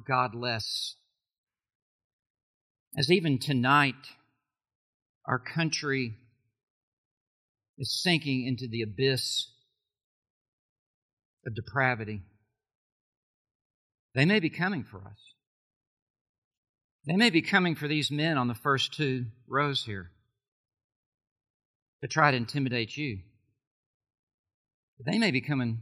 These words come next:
for you as well. Men, women, and children. It was this way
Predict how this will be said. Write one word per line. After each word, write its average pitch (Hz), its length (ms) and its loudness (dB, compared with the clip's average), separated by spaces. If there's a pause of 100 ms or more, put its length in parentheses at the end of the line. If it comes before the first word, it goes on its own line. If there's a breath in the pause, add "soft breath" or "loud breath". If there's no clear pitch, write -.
(120)
for 131 60 -6
you 123 380 -2 (1500)
as 117 120 -4
well. 135 340 2 (1900)
Men, 151 500 4 (560)
women, 127 460 2 (1200)
and 113 80 -6
children. 107 460 -4 (1800)
It 123 60 -12
was 117 80 -4
this 139 220 0
way 139 360 2